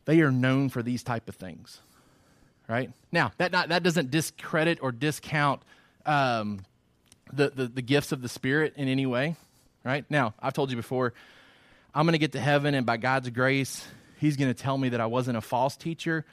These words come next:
but that at times I was an incorrect teacher, right? 'Cause I'm not a perfect teacher. I've told you before, there's gonna be things that we get to heaven about, and you guys might look at me and say, "You were wrong about that," right? I've told you my eschatology may be wrong.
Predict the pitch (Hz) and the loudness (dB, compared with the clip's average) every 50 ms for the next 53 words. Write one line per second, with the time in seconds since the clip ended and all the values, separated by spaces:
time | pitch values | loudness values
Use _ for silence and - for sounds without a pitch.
0 | - _ _ _ _ - - 147 139 156 147 123 - 147 151 147 147 143 139 131 | -20 _ _ _ _ -8 -6 0 2 2 2 2 0 0 2 2 2 2 2 2
1 | 127 123 110 113 - 127 120 110 107 - 107 87 85 78 - - - 101 - - | 0 0 -2 -4 -4 -4 -6 -6 -6 -8 -10 -10 -10 -12 -12 -14 -16 -16 -14 -16
2 | - - - _ - 127 147 139 143 139 147 143 120 104 - - 131 113 - - | -18 -18 -16 _ -4 -4 -2 -2 -2 -2 0 0 -2 -2 -2 -4 -6 -6 -6 -8
3 | 76 - - 107 98 - - - 117 - _ _ _ - 135 139 - 175 160 151 | -16 -12 -14 -14 -14 -14 -16 -18 -18 -20 _ _ _ -6 -6 0 2 2 2 2
4 | 143 123 - - 139 123 131 147 156 190 185 175 156 - 165 156 160 156 143 151 | 0 -4 -2 0 0 2 2 0 0 0 -2 -2 -2 -2 -2 -2 0 0 -2 -2
5 | 127 131 135 151 165 - 170 156 160 151 135 135 135 123 117 120 120 123 120 - | -2 -2 -2 -2 -2 -2 -2 0 0 2 2 2 0 0 2 4 4 2 2 -2
6 | - - - - - - 120 131 139 143 151 143 143 139 143 135 127 135 131 - | -10 -20 -20 -20 -12 -6 -4 -2 0 2 4 2 4 4 2 0 2 0 -2 0
7 | 143 120 120 131 123 120 113 - - 120 110 104 101 98 - - - _ _ _ | -2 -4 -2 -2 -2 -2 -4 -2 -2 0 0 0 0 -2 -6 -12 -20 _ _ _
8 | _ _ _ _ _ _ _ - 110 120 135 147 151 135 135 127 120 113 98 87 | _ _ _ _ _ _ _ -8 -6 -6 -6 -6 -6 -6 -4 -4 -4 -4 -4 -6
9 | 82 67 60 - - 69 69 69 _ _ _ - _ _ _ _ - _ - - | -8 -10 -14 -14 -16 -16 -16 -18 _ _ _ -20 _ _ _ _ -20 _ -10 -6
10 | 107 113 120 - _ - - - - - _ _ - - - - 123 131 127 127 | -6 -6 -6 -8 _ -20 -20 -20 -20 -20 _ _ -16 -8 -4 0 0 0 2 0
11 | 110 92 110 107 - - 107 - 120 120 147 170 170 160 170 165 160 165 165 165 | 0 0 0 -2 -4 -6 -6 0 2 2 4 2 2 0 -2 -2 0 0 0 0
12 | 160 156 160 165 165 165 165 156 | 0 2 2 2 2 2 0 -2